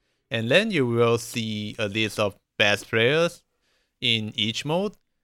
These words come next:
And if you click into their profile, you will see a spectate link, and you can copy this link. And if you just post this link into your browser, you will open a new page,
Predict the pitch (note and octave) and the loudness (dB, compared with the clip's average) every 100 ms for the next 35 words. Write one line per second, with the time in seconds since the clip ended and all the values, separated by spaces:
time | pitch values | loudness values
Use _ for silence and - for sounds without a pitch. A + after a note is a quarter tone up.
0 | _ B2+ C3+ C#3 C3+ F3+ A3+ B3+ - D#3 | _ -2 0 0 -2 0 -2 -4 -2 -2
1 | D3+ - - D3 D#3+ - A#2 A2 G2 G2+ | -2 -6 -6 -6 -4 -4 -2 -2 -2 0
2 | G2 F#2 A#2+ D#3 E3 F#3 F#3+ F3+ F3 A#2+ | 0 -2 -2 -2 2 2 4 2 -2 -2
3 | A#2 B2 B2+ B2 - A#2+ A2 G#2+ G#2 G2+ | 0 2 2 0 -4 -4 0 2 2 0
4 | - _ _ _ - - A2+ A#2 - D#3+ | -4 _ _ _ -16 0 2 2 4 4
5 | D#3+ F#3 F#3+ F3+ _ _ _ A#2 A2 A2 | 6 2 0 -6 _ _ _ 0 0 -2
6 | B2+ A#2+ G#2+ A#2+ A#2+ A#2+ C3+ - D3+ D#3+ | -2 -2 0 0 0 0 -2 0 -4 -4
7 | - - - _ B2 C#3 C#3 C#3 D3 D3+ | -14 -20 -20 _ -2 0 0 -2 -4 0
8 | A#3 C4 - E3 D#3+ - C#3+ C#3+ - C3 | 0 0 2 2 2 -2 2 2 0 -4
9 | B2+ B2+ A#2+ A#2+ A#2+ G#2+ G2 - G2+ A#2+ | -2 -2 -2 -4 -4 -2 -2 0 0 0
10 | F#3+ G3 A2 G#2 G#2 G#2+ G#2+ G2 F#2+ G2+ | -2 -2 -2 -2 -2 -4 -4 -6 -6 -4
11 | D3 E3+ - | -2 -2 -4